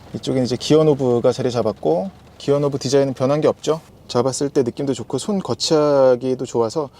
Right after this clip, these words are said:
약간 뭐 지팡이 잡은 느낌도 납니다. 그리고 여기는 이제 드라이브 셀렉터하고 오토 홀드, 그리고 이에스씨 해제 버튼이 있어요. 여긴 그리고 컵홀더가 있는데, 컵홀더 덮개도 그렇고 저 안에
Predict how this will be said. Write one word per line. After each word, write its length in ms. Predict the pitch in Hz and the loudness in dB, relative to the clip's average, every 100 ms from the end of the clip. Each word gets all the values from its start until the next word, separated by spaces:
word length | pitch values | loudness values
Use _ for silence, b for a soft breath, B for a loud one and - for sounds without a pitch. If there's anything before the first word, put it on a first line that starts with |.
| B B B - | B B B -14
약간 180 | 113 131 | -4 -4
뭐 80 | 127 | -4
지팡이 400 | - 127 185 180 | -6 -4 -2 0
잡은 240 | 156 135 | 0 0
느낌도 800 | 117 - 113 101 - _ - 123 | -4 -6 -8 -8 -12 _ -12 -6
납니다. 380 | 117 98 95 101 - - - - - B B B B B | -6 -6 -8 -10 -14 -20 -20 -20 -20 B B B B B
그리고 220 | B 123 123 | B -2 0
여기는 180 | 127 | 0
이제 80 | 123 | 0
드라이브 280 | 123 139 147 | 0 2 2
셀렉터하고 880 | 156 143 135 - 139 131 135 147 147 | 2 -2 -2 -2 0 0 -2 0 0
오토 300 | 123 - 156 | 0 -4 -2
홀드, 520 | 170 175 202 208 202 | 0 2 2 2 0
그리고 600 | 185 151 151 147 143 143 131 - - - - - | -4 -4 -2 0 2 0 -2 -10 -20 -20 -20 -12
이에스씨 440 | 123 147 151 143 147 | -2 -2 -2 -4 -4
해제 180 | 180 202 | 0 0
버튼이 320 | 170 - 135 | 0 -2 -6
있어요. 440 | 104 104 107 165 196 - | -4 -4 -4 -6 -10 -4
여긴 460 | 113 135 135 135 | 0 2 2 2
그리고 260 | 127 123 123 | 2 2 0
컵홀더가 540 | - - 254 220 202 | -2 -2 2 4 4
있는데, 500 | 139 123 127 196 107 - - - B B B B | 6 4 4 2 0 -10 -20 -20 B B B B
컵홀더 400 | - - - 196 | -8 -6 0 0
덮개도 460 | 180 123 - 156 147 | 0 -2 0 0 2
그렇고 540 | 131 123 - 160 156 | 0 -2 -2 0 0
저 200 | 147 131 | 0 0
안에 460 | 123 117 127 131 127 | 0 0 0 0 0